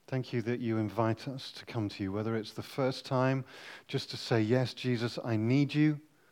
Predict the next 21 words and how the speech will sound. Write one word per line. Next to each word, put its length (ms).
or 120
whether 200
we 100
come 260
to 200
you 160
just 200
once 280
again, 420
another 280
day, 340
another 280
day 260
needing 340
your 180
mercy, 440
another 260
day 220
needing 340
your 140
love. 380